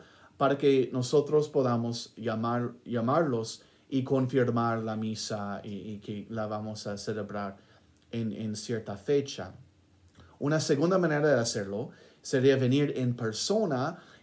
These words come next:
y dejarnos un sobre y, y, y meterlo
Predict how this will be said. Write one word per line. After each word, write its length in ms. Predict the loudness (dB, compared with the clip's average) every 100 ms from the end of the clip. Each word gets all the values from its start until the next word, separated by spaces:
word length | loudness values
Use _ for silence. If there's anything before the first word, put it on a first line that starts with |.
| _
y 160 | -2 4
dejarnos 680 | 4 4 2 2 0 -2 -2
un 180 | -2
sobre 720 | -2 2 4 4 0 -4 -4 -8 -12 -20 -20 -20 -20 _
y, 80 | -2
y, 460 | 0 2 2 0 -2
y 460 | -2 0 -2 -4
meterlo 960 | -2 -2 4 6 6 6 2 0 -2 -6